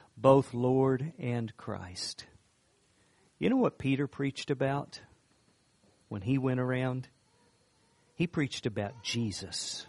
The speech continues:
He talked about Jesus. Now, he knew Jesus personally, which is a little different than us. I mean, we know Christ, but we didn't, like, sit around a campfire with Jesus and eat fish like,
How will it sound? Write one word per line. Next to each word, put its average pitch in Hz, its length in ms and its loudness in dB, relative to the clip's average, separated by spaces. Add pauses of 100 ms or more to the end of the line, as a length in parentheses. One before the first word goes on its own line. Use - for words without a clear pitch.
(880)
He 180 220 2
talked 127 580 -2 (280)
about 104 520 -4 (140)
Jesus. 107 460 -4
Now, 175 80 2
he 262 180 10
knew 135 240 4
Jesus 110 460 -4
personally, 104 840 -4 (380)
which 214 180 6
is 190 120 10
a 202 60 10
little 170 340 6
different 147 640 4
than 131 200 8
us. 131 360 10
I 143 120 4
mean, 143 200 8
we 165 140 8
know 160 180 12
Christ, 139 440 8
but 139 100 6
we 165 140 8
didn't, 139 240 6 (260)
like, 139 220 8
sit 156 240 8
around 135 240 6
a 117 40 -2
campfire 120 640 4
with 107 160 -4
Jesus 123 480 2
and 135 100 4
eat 135 280 2
fish 135 440 8
like, 127 220 2